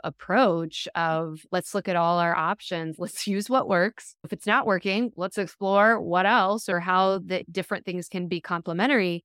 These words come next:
And it's tricky because sometimes I do see in the wellness sphere, that's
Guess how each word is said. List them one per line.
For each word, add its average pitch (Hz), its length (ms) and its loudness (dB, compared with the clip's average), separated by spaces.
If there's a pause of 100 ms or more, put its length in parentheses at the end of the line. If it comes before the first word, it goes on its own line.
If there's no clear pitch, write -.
And 180 640 -2 (140)
it's - 260 -4
tricky 254 360 -2
because 175 360 -4
sometimes 180 520 -6
I 175 100 0
do 208 480 -2
see 170 320 -8
in 170 240 -4
the 170 100 -4
wellness 170 500 -6
sphere, 165 580 -4
that's 170 340 -8